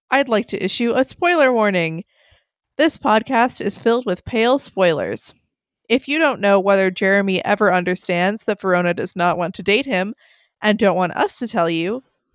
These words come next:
stop now, read Pale, and come back to this podcast. As for Pact, there will be full spoilers through the chapters we are covering.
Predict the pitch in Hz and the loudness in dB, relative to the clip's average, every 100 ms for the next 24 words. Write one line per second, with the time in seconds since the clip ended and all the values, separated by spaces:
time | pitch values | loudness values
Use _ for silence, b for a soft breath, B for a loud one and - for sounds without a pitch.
0 | _ _ - 226 254 - 262 196 180 196 | _ _ -4 2 2 0 0 2 2 0
1 | - _ _ _ 233 285 349 - 214 196 | -6 _ _ _ 0 0 0 0 2 2
2 | 185 - _ _ 208 208 214 208 226 - | 2 -4 _ _ -4 -2 -2 -2 -2 -6
3 | 202 214 - 175 175 - - - - _ | -6 -6 -6 -6 -6 -8 -8 -10 -18 _
4 | _ _ _ _ _ - 208 208 - 196 | _ _ _ _ _ -2 0 0 -4 -4
5 | 285 302 - - - 214 202 208 - 311 | -4 -6 -8 -14 -4 0 0 -4 -4 -4
6 | 330 - 226 220 208 - 196 202 240 185 | -4 -2 -4 -2 -4 -4 -10 -6 -6 -4
7 | 190 - 190 160 175 185 - - 220 | -6 -6 -6 -8 -8 -10 -10 -14 -16